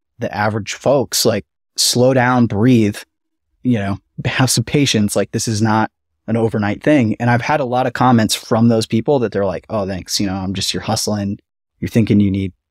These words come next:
you know, to do all this." But mostly I just have people that are arguing the statistics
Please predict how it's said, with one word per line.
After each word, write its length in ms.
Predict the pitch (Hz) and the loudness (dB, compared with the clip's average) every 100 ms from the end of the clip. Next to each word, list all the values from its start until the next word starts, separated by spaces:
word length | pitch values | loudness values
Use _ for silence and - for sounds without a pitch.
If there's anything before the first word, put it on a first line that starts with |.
| _ | _
you 200 | 73 95 | -8 -6
know, 60 | 92 | -6
to 100 | - | -4
do 120 | 123 | -4
all 80 | 95 | -2
this." 180 | 113 - | -2 -4
But 200 | - - _ _ - | -8 -12 _ _ 0
mostly 400 | 143 226 175 120 | 4 4 2 2
I 120 | 113 | 2
just 160 | 107 87 | 2 2
have 220 | 113 101 | 0 0
people 380 | - 113 110 98 | 0 0 0 -2
that 100 | 95 | -2
are 140 | 92 | -2
arguing 500 | - 107 123 135 135 | -2 -2 0 2 4
the 100 | 131 | 2
statistics 720 | - 127 - 123 - 123 - | 0 -2 0 0 2 0 0